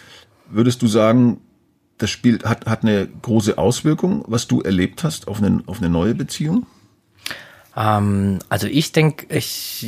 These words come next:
Speaker 2: äh, du kannst es sowieso nie ganz ausblenden, aber ich gehe da immer eigentlich sehr offen und neu in alles rein. Und, ähm, ich finde es auch wichtig, dass man dann auch, ähm, Sachen, also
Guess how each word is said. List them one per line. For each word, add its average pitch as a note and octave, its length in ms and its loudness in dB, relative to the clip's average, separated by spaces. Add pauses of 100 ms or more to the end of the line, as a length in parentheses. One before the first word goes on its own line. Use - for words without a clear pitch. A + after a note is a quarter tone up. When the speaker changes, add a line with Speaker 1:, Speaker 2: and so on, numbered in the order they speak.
(140)
Speaker 2:
äh, - 420 -10
du G#2 100 -4
kannst A2+ 200 2
es G2+ 100 -6
sowieso G2+ 340 0
nie G#2 180 4
ganz G2 240 0
ausblenden, B2 540 -4
aber G#2 180 0
ich - 140 -8
gehe G#2+ 100 2
da G2 140 2
immer F#2+ 340 2
eigentlich F#2 280 -4
sehr G2 360 0
offen G#2 320 -2
und G2 180 2
neu F#2 280 0
in F#2+ 240 -4
alles F#2+ 340 -4
rein. B2+ 260 2 (500)
Und, G2 680 4
ähm, F#2+ 480 2
ich - 140 -10
finde G#2+ 180 0
es G#2 60 -2
auch G2 140 -6
wichtig, G#2+ 280 0
dass G#2+ 200 -2
man G2 180 2
dann F#2+ 140 0
auch, F#2+ 200 -4 (420)
ähm, F#2+ 520 2 (120)
Sachen, A2+ 680 0
also G2+ 380 -2